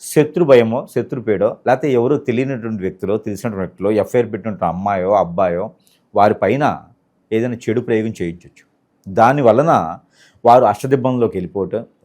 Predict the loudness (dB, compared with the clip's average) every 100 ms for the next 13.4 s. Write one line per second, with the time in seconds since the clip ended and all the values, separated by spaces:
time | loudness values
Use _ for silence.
0 | -6 2 2 2 -2 2 2 2 0 -2
1 | -6 -4 -8 -8 -2 0 0 0 0 0
2 | 0 -2 0 -2 -4 -10 _ _ _ -4
3 | 0 2 4 2 2 -2 0 2 2 2
4 | 2 2 -2 -6 -2 0 -2 -4 -2 -2
5 | -2 -8 -16 -20 -20 _ _ _ 0 0
6 | 0 0 6 8 8 4 4 6 6 4
7 | 2 2 2 2 2 0 -2 0 2 4
8 | 2 0 -2 -2 -2 -6 -6 -8 -4 -6
9 | -6 -10 _ _ _ _ _ _ _ _
10 | _ -6 2 4 4 0 -4 -6 -2 2
11 | 2 2 0 -2 0 -2 -2 -2 -2 -2
12 | -10 -12 _ -2 0 0 0 0 -4 -2
13 | -2 -2 -8 -18